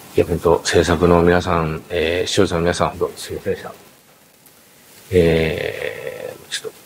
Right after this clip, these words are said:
帽子かぶりますね。髪が切りたいんで。えーっと、ということでですね、えー、無事三話、あの、まあ、えー、時間二ヶ月ほどいただきましたので、えー、随分とクオリティもアップしたかと思います。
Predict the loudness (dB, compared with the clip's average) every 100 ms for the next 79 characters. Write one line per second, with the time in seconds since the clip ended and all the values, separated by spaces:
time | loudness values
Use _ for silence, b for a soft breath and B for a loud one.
0 | -8 -4 0 2 2 0 -4 -6 -6 -10
1 | -20 -20 -8 2 4 4 0 -10 -10 -14
2 | -20 _ B B B B B _ 2 4
3 | 6 2 2 2 4 2 2 0 0 -2
4 | -4 -6 -4 0 2 4 4 4 0 -4
5 | -6 -4 -4 -6 -10 -18 -14 -12 -10 -10
6 | -6 -2 -2 0 2 2 2 -2 -6 -16
7 | -18 -18 -20 _ _ _ -10 -2 0 0
8 | -4 -16 _ -14 -12 -8 -6 -2 0 0
9 | -2 -18 B B B 0 2 4 2 2
10 | 2 4 2 0 2 4 4 4 4 2
11 | 0 -2 -2 -4 -6 -18 _ -14 -12 -12
12 | -12 -10 -8 -8 -4 2 4 2 -2 -8
13 | -4 -4 -4 -6 -4 -6 -4 -6 -6 -8
14 | -4 -2 -2 -6 -6 -8 -10 -12